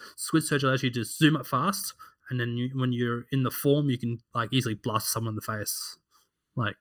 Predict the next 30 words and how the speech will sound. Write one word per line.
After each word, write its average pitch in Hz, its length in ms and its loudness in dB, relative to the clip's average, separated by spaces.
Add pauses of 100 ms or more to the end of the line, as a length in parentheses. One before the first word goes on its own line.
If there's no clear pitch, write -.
(120)
yes. - 500 -12 (440)
So, 156 140 2
like, 131 360 0 (500)
they've 147 220 4
really 165 160 10
gone 160 260 6
about, 131 500 4
like, 117 220 -2 (140)
fixing 120 1000 0
how 127 100 6
to 120 60 2
deal 120 180 2
with 113 180 -2
campers. 120 640 2
Like, 110 200 -4
campers 123 300 2
are, 120 60 0
for 127 160 -4
those 117 180 0
who 110 360 -2 (220)
don't 110 200 -4
know, 107 160 -4
they're 110 100 -2
just - 240 -2
people 113 220 0
sitting 120 180 0
in 110 60 -4
the 107 60 -4
back - 220 4
line 113 280 -4